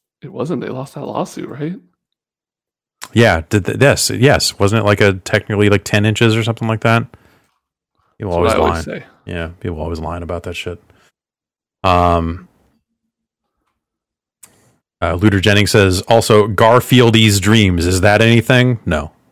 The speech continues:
Speaker 2: Let's stop, stop doing that to yourself.
Speaker 1: I mean,
Speaker 2: Stop
Speaker 1: it's not
Speaker 2: making
Speaker 1: nothing.
Speaker 2: your
Speaker 1: Keep, keep going.
Speaker 2: All right, yeah, keep going. Yeah. Uh,
Speaker 1: Did, can I ask, when are we gonna get a new Kathy game?
Speaker 2: Ack.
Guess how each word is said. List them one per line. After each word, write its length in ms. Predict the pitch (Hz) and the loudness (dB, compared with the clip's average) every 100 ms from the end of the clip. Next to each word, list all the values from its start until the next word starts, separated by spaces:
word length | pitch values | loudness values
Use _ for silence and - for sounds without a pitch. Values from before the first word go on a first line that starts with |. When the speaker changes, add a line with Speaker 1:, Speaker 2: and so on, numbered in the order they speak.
| _ _ | _ _
Speaker 2:
Let's 300 | - - - _ _ _ _ | -16 -16 -18 _ _ _ _
stop, 340 | - - 82 - - - | -14 -8 -8 -10 -20 -8
stop 280 | - 82 - _ _ - | -4 -4 -6 _ _ -12
doing 220 | 95 92 | -8 -6
that 180 | 95 113 | -6 -8
to 80 | 117 | -10
yourself. 440 | 110 - - _ _ _ _ _ _ - | -10 -10 -12 _ _ _ _ _ _ -14
Speaker 1:
I 40 | |
mean, 40 | 165 | -4
Speaker 2:
Stop 220 | 104 98 | -2 0
Speaker 1:
it's 40 | |
not 60 | 101 | 0
Speaker 2:
making 240 | 98 98 | -2 -2
Speaker 1:
nothing. 200 | 98 120 | -8 -12
Speaker 2:
your 80 | - - _ _ | -16 -20 _ _
Speaker 1:
Keep, 320 | - 160 - - | -20 -18 -18 -16
keep 200 | 160 - | -14 -10
going. 360 | 135 131 - _ _ _ _ _ - | -12 -12 -16 _ _ _ _ _ -2
Speaker 2:
All 140 | 104 | 0
right, 100 | 87 | 0
yeah, 140 | 95 85 | -2 -4
keep 200 | - 107 | -6 -6
going. 300 | 98 - 117 - | -8 -8 -12 -14
Yeah. 240 | - 101 - _ _ _ 107 | -10 -8 -10 _ _ _ -8
Uh, 380 | 92 87 87 87 _ _ _ _ _ | -6 -4 -6 -10 _ _ _ _ _
Speaker 1:
Did, 180 | 147 - | -6 -2
can 100 | 135 | 0
I 80 | 139 | 0
ask, 160 | - | -2
when 160 | 139 139 | 0 2
are 40 | 139 | 2
we 100 | 139 | 2
gonna 180 | 135 | 0
get 120 | 131 127 | 0 0
a 40 | |
new 120 | 131 - | -2 -4
Kathy 580 | - 139 135 - 117 | -8 -4 -4 -4 -6
game? 440 | 113 117 113 135 - _ _ _ _ - | -6 -6 -6 -8 -10 _ _ _ _ -4
Speaker 2:
Ack. 400 | 85 107 - | -2 -2 -4